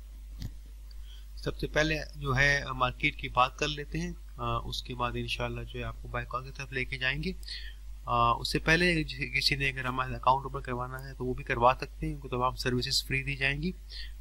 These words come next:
और, अ, बाकी, अ, जो पेड सर्विस के लिए भी आप हमसे रब्ता कर सकते हैं जो हमारे अकाउंट होल्डर नहीं है। अच्छा, अभी जो, अ, पहले पीपीएलपी की बात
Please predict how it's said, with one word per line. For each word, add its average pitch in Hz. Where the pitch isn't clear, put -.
और, 117
अ, 117
बाकी, 131
अ, 117
जो 123
पेड 139
सर्विस 135
के 131
लिए 127
भी 123
आप 117
हमसे 120
रब्ता 117
कर 127
सकते -
हैं 139
जो 135
हमारे 123
अकाउंट 120
होल्डर 123
नहीं 117
है। 107
अच्छा, 113
अभी 139
जो, 175
अ, 135
पहले 143
पीपीएलपी 156
की 147
बात 123